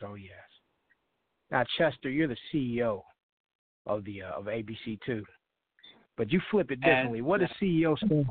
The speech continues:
Speaker 1: for? <laughs>
Speaker 2: Oh, well, for us, we always have, like, swag names for everybody in our organization. So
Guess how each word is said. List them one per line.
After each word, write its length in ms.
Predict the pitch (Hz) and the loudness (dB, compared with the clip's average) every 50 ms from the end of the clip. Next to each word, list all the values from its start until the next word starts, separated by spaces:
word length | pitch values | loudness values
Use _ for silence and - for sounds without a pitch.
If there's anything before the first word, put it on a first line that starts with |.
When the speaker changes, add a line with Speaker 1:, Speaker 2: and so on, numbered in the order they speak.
| - | 0
Speaker 1:
for? 200 | - 117 92 85 - _ _ _ _ _ _ _ _ _ _ _ _ _ _ - | 0 0 0 0 -6 _ _ _ _ _ _ _ _ _ _ _ _ _ _ -4
<laughs> 100 | 214 190 - - - 165 - _ _ _ _ _ - _ _ _ _ - | -4 -4 -4 -4 -6 -6 -6 _ _ _ _ _ -20 _ _ _ _ -2
Speaker 2:
Oh, 260 | 147 135 131 135 127 _ _ _ _ - | -2 0 0 -4 -8 _ _ _ _ -12
well, 200 | 147 143 135 131 - | -10 -10 -10 -10 -12
for 60 | 143 | -14
us, 280 | 135 135 143 139 131 131 - | -16 -14 -12 -14 -14 -14 -14
we 80 | 143 | -14
always 220 | 135 139 147 147 135 147 151 | -12 -12 -12 -14 -14 -12 -14
have, 120 | 143 135 135 | -12 -12 -12
like, 180 | 127 127 127 _ _ | -12 -14 -14 _ _
swag 300 | - 143 135 135 131 127 | -6 -4 -4 -4 -6 -8
names 300 | 127 127 123 123 123 120 - | -10 -14 -12 -12 -14 -14 -12
for 100 | 127 123 | -12 -10
everybody 380 | 120 120 117 120 117 117 117 | -10 -10 -10 -8 -10 -10 -10
in 80 | 110 117 | -10 -10
our 160 | 117 113 113 - _ _ _ _ - | -10 -12 -12 -14 _ _ _ _ -8
organization. 760 | 127 120 117 117 113 107 104 120 117 120 110 - - 110 107 - _ - - _ _ _ - | -8 -6 -6 -8 -12 -8 -6 -6 -6 -6 -6 -8 -12 -12 -14 -14 _ -20 -20 _ _ _ -2
So 360 | 135 123 120 120 117 117 | 0 2 2 2 2 0